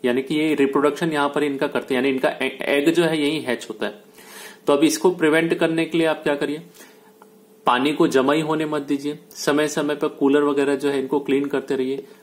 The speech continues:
मच्छरदानी का यूज़ करना है। ठीक है, अभी मच्छरदानी, नेट वगैरह जो यूज़ करते हैं, आप क्या करते हैं, बाहर से भी यूज़ कर सकते हैं। अ, मतलब कि आप जब सोते हैं तो उस समय नेट वगैरह लगा के कर सकते हैं। ठीक है, फिर इंपॉर्टेंट चीज जो एक दी हुई है,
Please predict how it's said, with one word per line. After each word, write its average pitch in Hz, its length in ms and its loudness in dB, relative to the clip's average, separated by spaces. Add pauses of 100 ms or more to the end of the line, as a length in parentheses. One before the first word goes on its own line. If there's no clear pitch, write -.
(140)
मच्छरदानी 151 680 0
का 156 120 0
यूज़ 147 340 0
करना 143 240 -4
है। 160 300 -14 (760)
ठीक 147 120 0
है, 175 160 -4 (200)
अभी 139 120 4
मच्छरदानी, 156 520 0
नेट 143 300 0
वगैरह 160 260 4
जो 160 120 0
यूज़ 160 280 2
करते 165 240 -2
हैं, 156 80 0
आप 156 80 -6
क्या 156 120 0
करते 151 260 -4
हैं, 190 300 -6
बाहर 135 260 2
से 160 160 -4
भी 170 120 0
यूज़ 170 220 0
कर 160 120 -2
सकते 165 320 -6
हैं। 151 240 -2
अ, 123 220 0
मतलब 123 400 -2
कि 139 100 2
आप 127 100 2
जब 127 180 -2
सोते 123 320 -2
हैं 151 140 -4
तो 143 100 -4
उस 135 120 -8
समय 143 160 -4
नेट 131 260 -4
वगैरह 135 220 -2
लगा 131 240 -2
के 135 160 -8
कर 139 140 -6
सकते 143 320 -10
हैं। 165 220 -14 (340)
ठीक 165 100 -4
है, - 100 -12 (360)
फिर 170 360 0
इंपॉर्टेंट 147 640 2
चीज 180 140 0
जो 175 100 4
एक 165 140 2
दी 165 100 4
हुई 165 180 8
है, 180 200 0